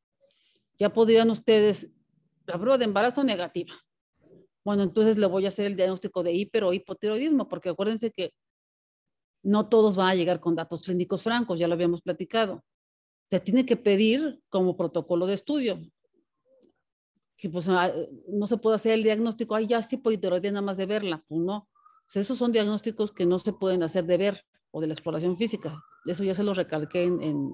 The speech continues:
pláticas anteriores. Se tiene que medir la hormona tiroidea para ver si está alta, baja o qué tiene.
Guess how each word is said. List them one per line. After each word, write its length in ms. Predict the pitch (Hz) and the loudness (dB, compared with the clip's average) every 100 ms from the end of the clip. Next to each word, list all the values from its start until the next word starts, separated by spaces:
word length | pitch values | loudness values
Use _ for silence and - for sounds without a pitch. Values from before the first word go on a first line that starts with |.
| - | -6
pláticas 400 | 160 165 165 165 | -6 -4 -6 -2
anteriores. 480 | 165 175 202 170 - - - - - - _ - | -2 0 -2 -2 -8 -20 -20 -20 -20 -20 _ -4
Se 120 | - 196 | 0 2
tiene 360 | 208 190 247 | 4 4 4
que 120 | 247 | 2
medir 420 | 240 208 - 165 165 | 2 0 -2 -2 0
la 80 | |
hormona 300 | 180 165 175 | 0 -2 -4
tiroidea 500 | 208 202 226 277 196 - - - | -2 -2 0 -2 -4 -14 -20 -8
para 160 | 170 165 | -4 -2
ver 120 | 175 | -2
si 60 | |
está 280 | 165 - 160 | -4 -2 0
alta, 260 | 214 254 190 | 0 0 0
baja 380 | 202 233 262 233 | 0 0 -2 -2
o 100 | - | -4
qué 80 | |
tiene. 320 | - - - | -8 -8 -10